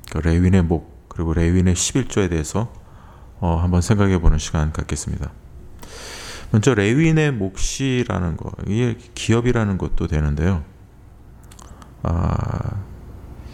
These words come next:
이스라엘 이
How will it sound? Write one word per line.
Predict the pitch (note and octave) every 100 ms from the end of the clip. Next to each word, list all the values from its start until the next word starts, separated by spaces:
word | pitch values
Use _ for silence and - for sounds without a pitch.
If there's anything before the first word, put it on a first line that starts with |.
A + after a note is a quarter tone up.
| -
이스라엘 | - - C#3+ C3+ B2+ - B1+ G1+ - - - - - - - - - -
이 | G#2 G#2 F#2+ C2 C2 -